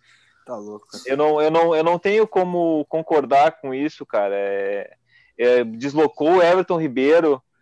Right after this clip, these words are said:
Speaker 2: Ah, tudo que ele leva, ele bota na posição que ele acha que o cara vai render mais. Ele botou o Richarlison de nove e o Jesus do lado,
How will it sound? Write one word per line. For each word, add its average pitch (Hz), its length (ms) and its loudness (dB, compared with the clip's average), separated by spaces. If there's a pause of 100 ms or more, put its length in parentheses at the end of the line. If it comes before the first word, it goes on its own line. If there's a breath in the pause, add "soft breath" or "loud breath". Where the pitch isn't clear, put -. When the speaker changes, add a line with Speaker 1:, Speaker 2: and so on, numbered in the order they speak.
(340)
Speaker 2:
Ah, 117 360 -6 (200)
tudo 320 320 0
que 277 100 -4
ele 240 220 2
leva, 226 400 4
ele 226 120 0
bota 214 300 0
na 214 80 0
posição 208 480 -2
que 220 80 -4
ele 196 140 2
acha 220 580 0
que - 80 -20
o 220 60 -14
cara 214 260 0
vai 208 140 -2
render 190 260 -6
mais. 120 480 -6 (400)
Ele 127 100 -6
botou 156 360 -2
o - 20 -2
Richarlison 196 760 -2
de 160 120 -6
nove 190 600 -2 (400)
e 151 40 -14
o 151 40 -12
Jesus 175 440 -2
do 185 100 0
lado, 117 480 2